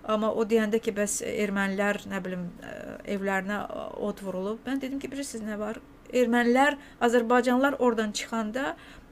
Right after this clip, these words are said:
açarını qapısının üstündə qoyub gedənlər var, var idi." Bu günləri ermənilər o evləri tikməyiblər, amma od vurub çıxıb gedirlər. Amma Kazlariç, bilirsiniz, məntiqli adamdır, rasional adamdır. O bu gün də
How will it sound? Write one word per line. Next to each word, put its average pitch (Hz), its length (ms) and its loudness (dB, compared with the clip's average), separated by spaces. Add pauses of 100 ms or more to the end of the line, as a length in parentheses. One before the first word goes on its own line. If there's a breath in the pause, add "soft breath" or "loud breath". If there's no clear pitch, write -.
açarını 262 640 4
qapısının 247 400 2
üstündə 247 280 2
qoyub 240 280 10
gedənlər 214 560 4
var, - 360 -8
var 185 200 -2
idi." 180 300 -8 (720 loud breath)
Bu 240 240 2
günləri 269 400 4 (100)
ermənilər 247 400 6
o 233 140 6
evləri 233 340 2
tikməyiblər, 247 640 -8 (240 loud breath)
amma 269 220 4 (100)
od 294 160 4
vurub 190 240 0
çıxıb 190 320 -10
gedirlər. 180 460 -8 (420 loud breath)
Amma 466 240 2
Kazlariç, 392 560 4
bilirsiniz, 349 320 -4 (160)
məntiqli 277 520 2
adamdır, 254 460 2
rasional 247 600 4
adamdır. 233 400 0
O 233 160 0
bu 254 120 0
gün 247 160 0
də 240 100 2